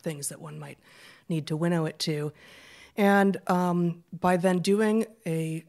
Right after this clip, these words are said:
again, a meta-analysis of those five pieces of published research, they found that only one of them, um, had,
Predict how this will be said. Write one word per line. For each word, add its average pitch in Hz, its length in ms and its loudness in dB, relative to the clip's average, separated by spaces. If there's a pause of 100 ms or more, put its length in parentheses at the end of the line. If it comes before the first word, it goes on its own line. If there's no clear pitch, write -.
(100)
again, 156 220 -6
a 151 200 -10
meta-analysis 165 1080 -2
of - 160 -14
those 151 260 -10
five 160 480 -8
pieces 151 320 -8
of 156 100 -10
published 156 340 -8
research, 185 480 0 (640)
they 240 100 6
found 240 340 4
that 214 140 0
only 226 160 4
one 208 300 4
of 165 160 0
them, 147 340 -6 (480)
um, 165 520 -2 (460)
had, 170 520 0